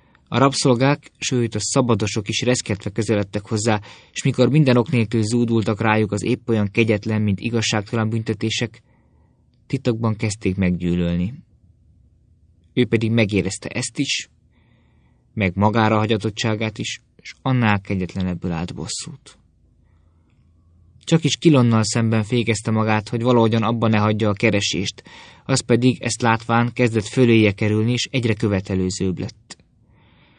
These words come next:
Eleinte minden ott léte alkalmával biztosította Vinicius, hogy a dolog könnyen és gyorsan fog menni, de most már ő maga talált ki mind újabb és újabb nehézségeket,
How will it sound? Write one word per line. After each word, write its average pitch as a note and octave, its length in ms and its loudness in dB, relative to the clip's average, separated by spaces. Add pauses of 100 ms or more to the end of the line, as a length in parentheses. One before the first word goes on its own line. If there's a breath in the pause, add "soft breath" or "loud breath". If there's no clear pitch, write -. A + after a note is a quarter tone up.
(360 soft breath)
Eleinte D#3+ 380 8
minden E3 280 6
ott C3+ 180 4
léte A#2+ 300 4
alkalmával A2+ 520 2
biztosította A2 640 -4
Vinicius, B2 480 -2
hogy A2 100 -6
a G#2+ 60 2
dolog B2 340 4
könnyen A#2 320 2
és B2+ 100 2
gyorsan A2 340 -2
fog A2+ 160 -4
menni, C3+ 300 2 (460 loud breath)
de B2+ 100 2
most C3 180 4
már B2+ 120 4
ő D3+ 160 10
maga A#2 220 6
talált G#2+ 340 0
ki - 120 -2
mind B2+ 260 2
újabb A#2+ 280 4
és - 160 -2
újabb A#2 200 2
nehézségeket, A2+ 720 0